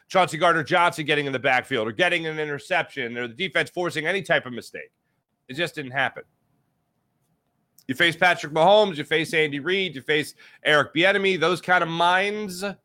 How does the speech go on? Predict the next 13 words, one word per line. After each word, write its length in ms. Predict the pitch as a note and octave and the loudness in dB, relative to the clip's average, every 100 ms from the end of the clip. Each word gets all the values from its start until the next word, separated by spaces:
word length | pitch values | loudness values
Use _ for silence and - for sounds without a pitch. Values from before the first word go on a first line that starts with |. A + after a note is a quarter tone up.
| _ _ _ | _ _ _
are 160 | D3 D#3+ | -2 0
behind 360 | D#3 F3 F#3 | 0 0 0
it 80 | F#3 | 0
all, 420 | F#3+ G3 G3+ - _ _ - | 2 4 2 -4 _ _ -4
it's 140 | D#3 | -2
gonna 140 | F#3+ F3+ | 0 0
be 120 | F3 | 0
a 40 | |
tough 220 | E3+ E3 | 0 -2
task 380 | - D#3+ D3 - | 2 2 2 0
for 120 | D#3 | 0
any 160 | D3 C3+ | 0 0
defense. 600 | B2 A2 - D2 - | -8 -10 -10 -18 -20